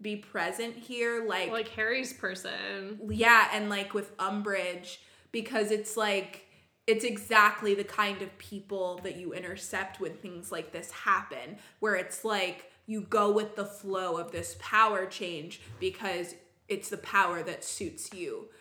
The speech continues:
Speaker 1: It's, like, people that don't fight when there's, like,
Speaker 2: It's, like
Speaker 1: injustice or there's a wage gap because it's, like, "Oh, you're a cis white man and this really does work for you because you
Speaker 2: Right.
Speaker 1: are the power."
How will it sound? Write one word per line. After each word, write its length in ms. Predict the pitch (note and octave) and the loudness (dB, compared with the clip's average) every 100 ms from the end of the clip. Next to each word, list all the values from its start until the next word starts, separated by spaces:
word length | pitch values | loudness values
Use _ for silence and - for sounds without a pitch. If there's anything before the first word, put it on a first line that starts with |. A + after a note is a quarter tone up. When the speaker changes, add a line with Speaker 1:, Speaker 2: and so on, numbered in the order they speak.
| - - | -20 -8
Speaker 1:
It's, 220 | G3+ - | -8 -6
like, 180 | F3+ - | -8 -8
people 300 | G#3 F#3+ F3 | -10 -8 -6
that 160 | E3 | -4
don't 280 | F#3+ F3+ E3+ | -4 -6 -8
fight 500 | - G3 F3 F3+ - - | -6 -2 0 -2 -6 -6
when 240 | F#3+ F3 | -4 -4
there's, 340 | F3 E3+ F3 - | -8 -8 -8 -2
like, 120 | B3 | -2
Speaker 2:
It's, 100 | - | 4
like 200 | B3 F3+ | 2 2
Speaker 1:
injustice 600 | - G3+ G#3 - G#3 F#3+ | 2 2 2 0 -2 -2
or 220 | - F3+ | -4 -4
there's 240 | F3 E3+ F3 | -2 -4 -4
a 60 | |
wage 480 | E3 F3+ F3+ F#3 - | -4 -2 0 -2 -2
gap 420 | G3+ F#3 C3+ - - - - | 4 4 4 -2 -12 -14 -8
because 560 | G#3 A#3 G3 F3+ E3+ | -8 -4 -2 -2 -4
it's, 300 | - G3+ - | -8 -8 -6
like, 360 | F#3+ E3 E3 - | -2 -2 -4 -4
"Oh, 420 | G#3+ G3 F#3+ F#3 F#3 - | 2 4 4 0 -6 -14
you're 340 | G3 F#3+ G3 F#3+ | -4 0 0 0
a 60 | |
cis 440 | F#3+ - G#3 G3 - | -2 -4 -4 -4 -4
white 340 | F3 E3+ G#3 | -4 -4 -4
man 340 | G3+ F#3 E3+ D3 | -2 0 0 -2
and 220 | D#3+ F3+ | -6 -8
this 240 | F#3 - | -10 -12
really 420 | G#3 F#3+ E3+ E3 | -10 -6 -4 -4
does 300 | E3+ E3+ - | -4 -4 -6
work 380 | D#3+ F3 E3+ E3+ | -4 -4 -4 -6
for 200 | - G3+ | -8 -6
you 300 | E3+ D3+ B2 | -4 -4 -6
because 360 | - D#3 F#3 D#3+ | -8 -8 -8 -8
you 60 | G#3 | -4
Speaker 2:
Right. 220 | F3+ F3+ | -2 0
Speaker 1:
are 120 | F3 | 0
the 100 | E3 | -4
power." 760 | E3 F#3+ F#3 F3 E3 E3 E3 | 0 4 4 2 -2 -4 -6